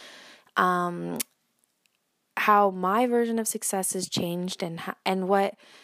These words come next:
um, and the importance of defining success and looking at what success means to our society and then us as an individual. So I was actually at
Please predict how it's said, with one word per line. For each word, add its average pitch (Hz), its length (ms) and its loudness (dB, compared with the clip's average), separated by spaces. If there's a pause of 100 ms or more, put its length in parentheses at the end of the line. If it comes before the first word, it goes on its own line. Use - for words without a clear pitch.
(300)
um, 175 840 0 (180)
and 214 140 6
the 247 60 6
importance 240 420 0
of 240 120 0
defining 180 540 -2
success - 800 -2
and 175 360 -4 (320)
looking 214 380 2
at 202 200 -2
what 190 200 0
success - 540 -2
means 175 260 -4
to - 140 -2
our 170 100 0
society 190 720 0
and 185 120 -4
then 175 180 -8
us 165 200 -2
as 165 140 -2
an 160 100 -8
individual. 156 760 -6 (680)
So 190 520 4 (760)
I 226 80 6
was 208 120 4
actually 220 540 4
at 180 360 0